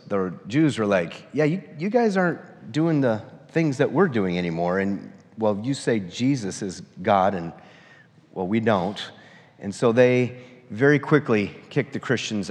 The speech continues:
out of the temple. Now, remember that special dispensation that the Romans had given the Jews?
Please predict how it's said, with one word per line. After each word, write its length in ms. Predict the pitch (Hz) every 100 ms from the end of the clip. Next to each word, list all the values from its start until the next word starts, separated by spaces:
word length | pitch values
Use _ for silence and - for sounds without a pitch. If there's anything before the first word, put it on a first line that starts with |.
| -
out 320 | 104 98 -
of 100 | 95
the 80 | 92
temple. 480 | 160 151 - - - - - _ _ _ _ _ _ _ _ _ _ _ -
Now, 140 | 127
remember 320 | 120 135 151
that 120 | 151
special 420 | - - 147 139 139
dispensation 1080 | 135 135 139 123 - 123 127 - 175 175 156 - - -
that 200 | - 117
the 80 | -
Romans 440 | 101 107 120 139 131
had 120 | 107
given 240 | 123 123
the 80 | 107
Jews? 600 | 95 98 117 190 - -